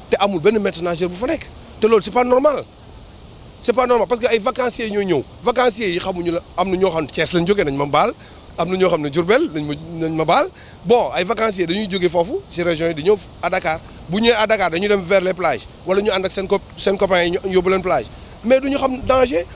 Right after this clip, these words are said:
duñu xam ndax fii c'est surveillé wala non, c'est, c'est non surveillé. Parce que daaw juróom fukki nit ak juróom ñàkk nañ seen bakkan, cinquante-cinq personnes, loolu c'est trop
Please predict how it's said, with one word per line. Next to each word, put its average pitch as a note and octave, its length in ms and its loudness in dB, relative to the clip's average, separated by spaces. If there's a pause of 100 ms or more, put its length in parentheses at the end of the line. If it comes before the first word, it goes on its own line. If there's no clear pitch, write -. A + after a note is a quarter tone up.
(120)
duñu C4+ 180 -2
xam C4 160 0
ndax B3+ 160 -2
fii B3 160 -8
c'est A#3+ 120 -12
surveillé C4 360 4
wala B3 220 4
non, B3 180 4
c'est, A#3+ 160 -12
c'est - 140 -2
non A#3+ 160 2
surveillé. D#4+ 400 -6 (340)
Parce A#3 140 2
que - 120 2
daaw G#3+ 340 4 (340)
juróom C#4 300 4
fukki C4 340 -6
nit B3 140 0 (100)
ak B3 100 2 (120)
juróom G3+ 320 4 (260)
ñàkk F#3 240 -2
nañ F3+ 140 -2
seen E3 180 -2
bakkan, D3 280 -6 (220)
cinquante-cinq B3 760 0
personnes, E3+ 300 -8 (920)
loolu B3+ 220 2
c'est A#3+ 120 -6
trop C#4 300 4